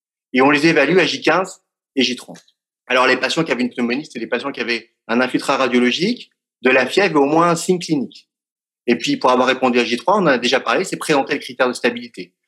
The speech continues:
La pyrexie, fréquence cardiaque, fréquence respi normale, une saturation correcte. Qu'est-ce qui s'est... on avait exclu tous les immunodéprimés, les patients de réanimation, les patients avec des abcès, les patients avec des épanchements pleuraux, les patients qui avaient des suspicions, des confirmations de germes atypiques, ou les patients qui avaient des bithérapies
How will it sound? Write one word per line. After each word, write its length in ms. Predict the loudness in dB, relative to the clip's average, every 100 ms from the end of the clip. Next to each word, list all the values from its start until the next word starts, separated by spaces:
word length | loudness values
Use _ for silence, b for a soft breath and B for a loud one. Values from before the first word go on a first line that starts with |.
| _
La 120 | -6 -2
pyrexie, 560 | 0 0 -2 -2 -2
fréquence 380 | -2 -2 -2 -2
cardiaque, 360 | -2 0 -2 -4
fréquence 280 | -4 -4
respi 260 | -6 -8 -2
normale, 300 | 0 2 0
une 60 | -4
saturation 540 | -6 -4 -6 -6 -8
correcte. 300 | -8 -10 _ _ _ _ _ _ _ _ _ -2
Qu'est-ce 180 | -2 0
qui 100 | -4
s'est... 220 | -6 -16 -2
on 100 | 2
avait 220 | 2 2
exclu 280 | 2 0 -2
tous 120 | 0
les 160 | -4 -2
immunodéprimés, 800 | -2 -2 -2 -8 -2 0 2 0
les 80 | -2
patients 260 | -4 -4
de 60 | -2
réanimation, 500 | -2 0 -2 -2 -4
les 60 | -4
patients 240 | -4 -4
avec 120 | -6
des 120 | -2
abcès, 280 | -4 -2 -4
les 100 | -2
patients 240 | -4 -4 -4
avec 60 |
des 60 | -6
épanchements 300 | -8 -10 -10
pleuraux, 500 | -6 -2 -2 -4 _ _ _ _ -8
les 80 | -6
patients 220 | -4 -2
qui 80 | 0
avaient 140 | 0
des 100 | -2
suspicions, 400 | -8 -10 -2 0
des 100 | 0
confirmations 480 | -2 0 0 0 -2
de 60 |
germes 160 | -2 0
atypiques, 580 | -2 -6 -8 -8 -8 _ _ _ _ -4
ou 100 | 0
les 100 | 2
patients 240 | 0 -2 -4
qui 80 |
avaient 160 | -2 -4
des 120 | -6
bithérapies 520 | -10 -8 -8 -8 -16